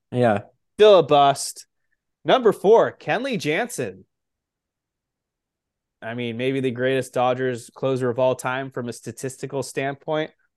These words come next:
Speaker 2: So I think that one worked out.
Speaker 1: Yeah.
Speaker 2: Number three, Trayvon Robinson.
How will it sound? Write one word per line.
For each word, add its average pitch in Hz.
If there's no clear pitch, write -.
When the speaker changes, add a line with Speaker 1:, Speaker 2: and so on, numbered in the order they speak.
Speaker 2:
So 139
I 120
think 180
that 127
one 120
worked 113
out. 139
Speaker 1:
Yeah. 107
Speaker 2:
Number 170
three, 147
Trayvon 170
Robinson. 104